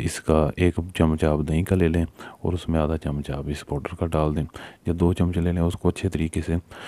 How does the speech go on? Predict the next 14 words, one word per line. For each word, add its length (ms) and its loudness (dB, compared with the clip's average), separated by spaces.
مکس 260 -2
کریں 300 0
اور 160 0
جہاں 320 0
آپ 140 -2
کے 80 -2
یہ 180 -2
خارش 280 -6
کا 100 -2
مسئلہ 260 -4
ہے 40 2
وہاں 240 -2
لگا 220 -2
دیں۔ 140 -8